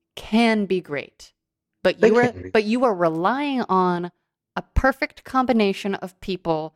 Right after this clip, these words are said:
Speaker 1: that just come together and are somehow magically on the same page. And it's not, and, and I've experienced a version, and it's not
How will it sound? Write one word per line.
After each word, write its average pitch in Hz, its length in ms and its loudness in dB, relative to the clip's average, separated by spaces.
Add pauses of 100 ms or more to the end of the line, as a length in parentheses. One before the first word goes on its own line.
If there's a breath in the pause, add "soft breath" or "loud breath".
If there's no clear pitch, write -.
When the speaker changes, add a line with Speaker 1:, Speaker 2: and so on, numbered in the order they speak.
(120)
Speaker 1:
that - 140 -2
just - 260 -8
come 220 340 2
together 190 580 2 (280)
and 165 100 -4
are 127 100 -4
somehow 202 500 -2
magically 175 560 -2
on 156 120 -4
the 143 60 -12
same 139 280 -14
page. - 480 -12 (360)
And 185 140 0
it's - 340 -6
not, 180 420 0
and, 190 140 -8 (120)
and 180 200 -2
I've 175 420 0 (480)
experienced 180 640 -2
a 302 40 -2
version, 220 540 -2 (640)
and 190 520 -2 (560)
it's 214 220 0
not 208 340 0